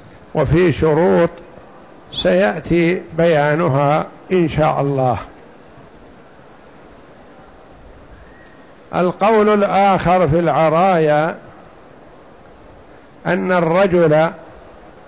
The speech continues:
صاحب البستان يعطي الفقير أو غيره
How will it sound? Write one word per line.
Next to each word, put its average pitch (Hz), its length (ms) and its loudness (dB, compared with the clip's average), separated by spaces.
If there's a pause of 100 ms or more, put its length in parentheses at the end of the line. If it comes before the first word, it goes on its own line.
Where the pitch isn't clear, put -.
(500)
صاحب 165 560 0
البستان 156 880 0 (1200)
يعطي 165 720 0 (1900)
الفقير 170 760 0 (340)
أو 208 180 2
غيره 160 760 2